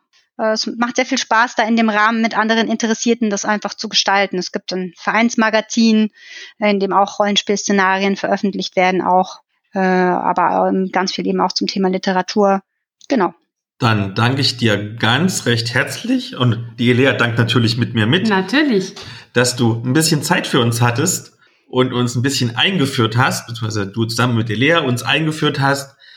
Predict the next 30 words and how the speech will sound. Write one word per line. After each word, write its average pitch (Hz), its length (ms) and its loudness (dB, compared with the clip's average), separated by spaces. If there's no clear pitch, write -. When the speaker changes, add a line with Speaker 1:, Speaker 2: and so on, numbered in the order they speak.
Speaker 2:
in 120 160 0
die 113 160 4
Welt 143 260 2
von 120 280 0
Call 123 180 2
of 107 80 0
Cthulhu 208 460 2
und 110 240 -4
auch - 180 -4
den 110 140 -4
anderen 139 420 2
möglichen 120 460 0
Spielen, 117 280 2
wie 101 100 0
zum 95 140 -6
Beispiel 95 380 -2
Ftacken. 151 560 -4
Und 110 680 0
ja, 190 520 0
was 139 160 0
kann 208 100 2
man 214 80 2
denn 190 160 4
bald 180 300 0
wieder 180 180 4
von 175 160 0
dir 170 120 2
lesen? 113 540 0
Du 135 140 -2
als - 640 -4